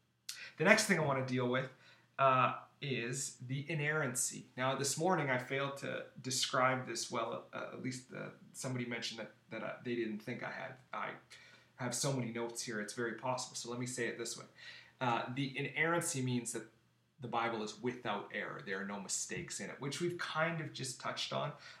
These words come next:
a little bit with the Leningrad Codex. But again, I said some of these things will intertwine a little bit. So, um, how do we know that it is without error?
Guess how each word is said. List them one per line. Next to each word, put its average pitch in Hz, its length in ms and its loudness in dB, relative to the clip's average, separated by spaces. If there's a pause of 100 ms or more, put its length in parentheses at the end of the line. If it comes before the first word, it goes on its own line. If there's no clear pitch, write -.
(100)
a 127 80 0
little 127 180 0
bit 123 220 -2
with 127 220 -8
the 113 260 0
Leningrad 120 540 -2
Codex. 123 540 -4 (680)
But 123 120 -2
again, 113 200 0
I 107 100 2
said 107 280 -2
some 113 140 -2
of 110 60 -4
these 110 140 -4
things 104 280 -4
will 98 280 -2
intertwine - 640 -8 (460)
a 110 60 -6
little 95 200 -6
bit. - 160 -16 (580)
So, - 460 2 (160)
um, 131 320 4
how 135 260 2
do 147 80 2
we 147 120 2
know 139 340 6
that 131 180 4
it 131 120 4
is 127 220 -2
without 120 520 -2
error? 127 380 -6